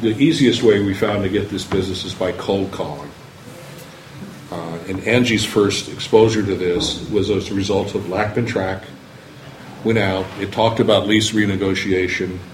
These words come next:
Uh, it was her first Lachman Track that went out, and,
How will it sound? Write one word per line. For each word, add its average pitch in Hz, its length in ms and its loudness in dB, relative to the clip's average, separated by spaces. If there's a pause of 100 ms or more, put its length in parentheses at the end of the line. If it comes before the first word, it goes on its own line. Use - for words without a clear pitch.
(800)
Uh, 90 320 -4
it 110 160 2
was 110 160 -2
her 104 140 4
first 104 320 2
Lachman 101 340 0
Track 95 280 -2
that 95 100 -6
went 90 120 -4
out, 90 260 -4 (300)
and, 90 320 -6